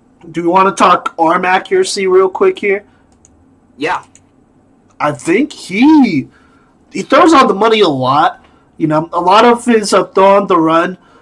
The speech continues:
Speaker 1: um, ability, especially when it comes to accuracy, I kinda put in that category. But just in general, just standing and throwing, I mean, for the most part, it's all right. It could be a little bit more consistent with ball placement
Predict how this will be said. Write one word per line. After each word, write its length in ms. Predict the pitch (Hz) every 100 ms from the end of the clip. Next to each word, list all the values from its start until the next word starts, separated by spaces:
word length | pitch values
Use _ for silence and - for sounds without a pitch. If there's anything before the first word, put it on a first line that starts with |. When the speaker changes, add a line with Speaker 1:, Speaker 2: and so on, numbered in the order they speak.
| _
Speaker 1:
um, 360 | 147 156 160 165
ability, 520 | - 143 156 175 185 185
especially 480 | - 180 180 196
when 120 | 180 180
it 60 |
comes 220 | 180 190 185
to 80 |
accuracy, 460 | 156 170 196 190 202
I 60 | 160
kinda 280 | - 185 175
put 360 | - 185 180 - _
in 240 | 160 127 123
that 300 | 151 208 -
category. 640 | 196 208 226 233 233 247 _ _ _
But 120 | - 165
just 220 | 226 247
in 120 | 226
general, 380 | 175 185 208 208
just 260 | 202 180
standing 520 | - - 165 185 190 170
and 200 | 151 -
throwing, 500 | 151 170 160 147 - _ _
I 100 | 170
mean, 160 | 214 247
for 160 | 349 392
the 80 |
most 300 | 330 349 302
part, 240 | - 302 330
it's 180 | 392 -
all 60 |
right. 260 | 180 208 220
It 120 | 262
could 120 | 339 302
be 120 | 269
a 60 |
little 180 | 226 240
bit 140 | 240 214
more 160 | 220
consistent 560 | 233 - - 196 - 190
with 220 | 147 131
ball 240 | 151 170
placement 560 | 185 165 151 - 170